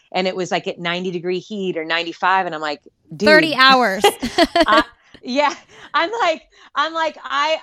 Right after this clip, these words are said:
Speaker 1: I, I'm the science experiment. Like, this is it. Like, this is, this is actually the exciting part in all of this is, like, I actually get to prove what no doctor or scientist has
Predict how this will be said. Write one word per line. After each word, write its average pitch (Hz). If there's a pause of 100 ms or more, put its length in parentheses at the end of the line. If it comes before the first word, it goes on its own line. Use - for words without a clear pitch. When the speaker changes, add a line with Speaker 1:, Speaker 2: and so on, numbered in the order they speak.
(140)
Speaker 1:
I, 294
I'm 294
the 269
science 302
experiment. 156
Like, 175
this 233
is 220
it. 185
Like, 170
this 226
is, 254 (420)
this 226
is 247 (120)
actually 208
the 190
exciting 202
part 180
in 175
all 170
of 220
this 277
is, 190
like, 160 (460)
I 208
actually 226
get 190
to 196
prove 170
what 170
no 196
doctor 175
or 170
scientist 175
has 165